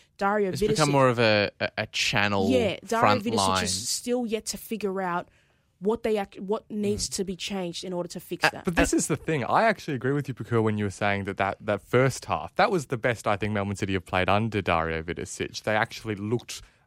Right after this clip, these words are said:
Speaker 3: a lot more dynamic with the ball. That, I, I, it's the paradox of, I know they lost the game,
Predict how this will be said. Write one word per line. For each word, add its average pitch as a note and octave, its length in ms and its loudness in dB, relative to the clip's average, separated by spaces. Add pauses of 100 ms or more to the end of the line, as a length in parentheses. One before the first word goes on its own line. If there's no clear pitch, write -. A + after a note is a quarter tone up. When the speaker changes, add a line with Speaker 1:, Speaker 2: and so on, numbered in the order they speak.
Speaker 3:
a G#2 160 -2
lot A#2 220 4
more A2+ 160 0
dynamic G2+ 580 0
with G2+ 260 -8
the F2+ 100 -4
ball. G2 380 0
That, G2 400 0
I, A#2+ 100 0
I, - 60 -2
it's C3 260 -10
the A2+ 100 -12
paradox C#3+ 420 2
of, A2+ 80 -4
I A2+ 80 0
know C#3 140 0
they A#2 140 2
lost A2 420 0
the G2 80 -6
game, F#2+ 440 0